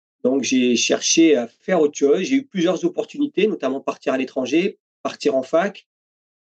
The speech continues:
ou, euh, prendre la direction d'un établissement sportif. Mais, euh, bon,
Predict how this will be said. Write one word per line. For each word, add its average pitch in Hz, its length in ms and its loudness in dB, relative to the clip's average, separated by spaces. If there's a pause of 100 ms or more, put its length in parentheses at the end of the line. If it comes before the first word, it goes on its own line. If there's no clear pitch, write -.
(140)
ou, 156 240 2
euh, 120 360 -2 (120)
prendre 143 160 0
la 127 120 0
direction 131 360 -2
d'un 135 80 -2
établissement 123 420 -4
sportif. - 640 -6 (560)
Mais, 139 300 4
euh, 117 160 0
bon, 117 260 -4